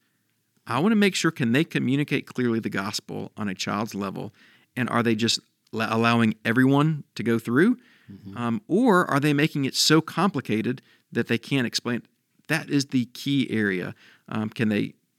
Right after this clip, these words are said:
Speaker 1: are they passionate about God's word? Can they teach it to children? Can they communicate with parents? And I'd love to find out, how are they at connecting with other staff members where they currently are?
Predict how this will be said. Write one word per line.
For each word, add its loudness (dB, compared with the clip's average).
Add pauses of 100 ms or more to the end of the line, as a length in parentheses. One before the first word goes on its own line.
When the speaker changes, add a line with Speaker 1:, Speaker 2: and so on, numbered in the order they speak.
Speaker 1:
are -6
they -6
passionate 4
about 2
God's 2
word? 0
Can -4
they 0
teach -4
it -2
to -4
children? 0 (260)
Can -4
they 2
communicate 2
with -4
parents? 0 (480)
And 0 (720)
I'd -2
love 4
to 0
find 2
out, 6
how -2
are 2
they 0
at -12
connecting -2
with -4
other -6
staff -6
members -4
where 0
they 0
currently -2
are? -12